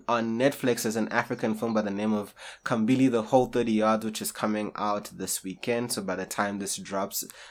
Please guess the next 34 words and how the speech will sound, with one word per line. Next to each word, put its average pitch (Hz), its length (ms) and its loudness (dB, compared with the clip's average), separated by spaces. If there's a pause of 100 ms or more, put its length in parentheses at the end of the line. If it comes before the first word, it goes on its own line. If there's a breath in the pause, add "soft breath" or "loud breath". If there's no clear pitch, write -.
(120)
I 95 120 -6
believe 101 400 -2
it 120 100 -2
should 123 120 -2
have 107 100 0
already 110 260 2
been 104 260 -4 (160)
out. 113 300 2
It's 110 120 -2
called 110 240 -2
Kambili, 107 480 0
The 98 120 -2
Whole 104 200 -4
thirty 95 240 -4
Yards, 113 440 2 (280 loud breath)
and 113 140 0
it 107 60 2
is 110 160 2
following 127 760 6
the 107 240 2 (240)
titular 139 380 4
character 110 380 2
by 98 100 -2
the 101 80 0
name 104 140 -2
of 101 100 -10
Kambili, 104 440 -2
who 120 160 -6
is 107 360 0
irresponsible, 147 640 6
spoiled, 131 440 6
and 110 180 2
quite, 120 440 4
um, 104 760 -2